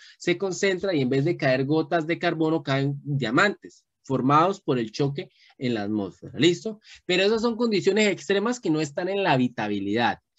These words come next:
Si tú quieres hablar de vida en los planetas que tengan condiciones, toca pensar en unos semejantes al de la Tierra. Que bueno, que si el agua no es lo que es el elemento líquido, hablemos de Titán,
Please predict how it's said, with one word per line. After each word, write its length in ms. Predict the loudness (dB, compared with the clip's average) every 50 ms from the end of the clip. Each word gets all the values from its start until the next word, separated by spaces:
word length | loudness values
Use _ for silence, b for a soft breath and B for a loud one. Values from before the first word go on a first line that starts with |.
| b b
Si 120 | b -6 -2
tú 160 | -2 -2 0
quieres 220 | 2 0 0 2
hablar 380 | 0 2 2 4 4 4 2 0
de 140 | -2 -2 2
vida 400 | 4 4 4 4 2 0 -2 -4 -2
en 160 | 0 2 2
los 160 | 0 -2 -4
planetas 680 | -6 -4 -2 0 0 0 -2 -4 -10 -10 -10 -14 -16 _ -6
que 80 | -6 -4
tengan 440 | 0 0 2 2 2 2 0 -2
condiciones, 600 | -2 -2 0 0 0 0 0 0 0 0 0 -2
toca 300 | -2 -4 -2 -2 -2 -2
pensar 320 | 0 -2 0 0 0 0 0
en 100 | 2 0
unos 240 | 0 0 -2 -2 -2
semejantes 640 | -2 -2 0 0 0 0 0 0 0 -2 -2 -2
al 100 | -4 -2
de 120 | -2 -2
la 180 | -2 -4 -4 0
Tierra. 420 | 2 2 4 4 2 -2 -4 -6 _ B B B B B B B
Que 100 | 2 4
bueno, 460 | 4 6 4 4 2 2 0 -4 -10 _ _ _ _ _ _ _ _ _ _ 0
que 180 | 2 2 2
si 180 | 4 4 4 6
el 80 | 6
agua 320 | 6 4 4 4 2 0 2
no 100 | 2 2
es 140 | 2 2 2
lo 160 | 0 0 2
que 240 | 2 4 4 4 4
es 100 | 2 2
el 100 | 0 2
elemento 520 | 2 2 2 2 2 0 0 -2 -2 0
líquido, 440 | 0 -2 -2 -2 0 2 2 2 4
hablemos 460 | 2 2 2 2 0 0 0 -2 0
de 140 | -2 -2 0
Titán, 600 | 0 -2 -2 2 2 4 4 4 2 0 -4